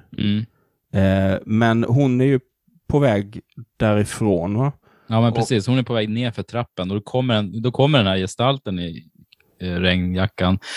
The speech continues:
Speaker 1: Och det är ju inte ett snyggt mord, liksom, utan hugger i låret,
Speaker 2: Men hon dör ju inte
Speaker 1: så här.
Speaker 2: heller.
Speaker 1: Nej,
Speaker 2: Så
Speaker 1: hon
Speaker 2: att
Speaker 1: gör ju inte det. Och,
Speaker 2: Nej.
Speaker 1: nej, precis. Det är inget mord.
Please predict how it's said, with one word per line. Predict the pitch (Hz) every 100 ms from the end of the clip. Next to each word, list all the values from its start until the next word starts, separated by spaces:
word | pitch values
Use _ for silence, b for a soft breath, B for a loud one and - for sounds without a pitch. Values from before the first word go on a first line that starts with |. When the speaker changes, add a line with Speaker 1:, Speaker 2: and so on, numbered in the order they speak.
| B B
Speaker 1:
Och | 127 113
det |
är | 160
ju | 156
inte | 127
ett | 185 - -
snyggt | - - - 185 214 - -
mord, | 123 151 190 110
liksom, | 90 98 117
utan | 117 123 131 - _ _ _ -
hugger | 151 160 151 156
i |
låret, | 143 143 165 190
Speaker 2:
Men | 202
hon | 123
dör | 123 107
ju |
inte | 135
Speaker 1:
så | 113
här. | 104
Speaker 2:
heller. | 90 92 110 _ 165
Speaker 1:
Nej, | 131 131
Speaker 2:
Så |
Speaker 1:
hon | 135
Speaker 2:
att |
Speaker 1:
gör | 135 175
ju |
inte | 151 -
det. | 107
Och, | 117 -
Speaker 2:
Nej. |
Speaker 1:
nej, | 143 147
precis. | 131 123 107
Det |
är | 117
inget | 107
mord. | 110 98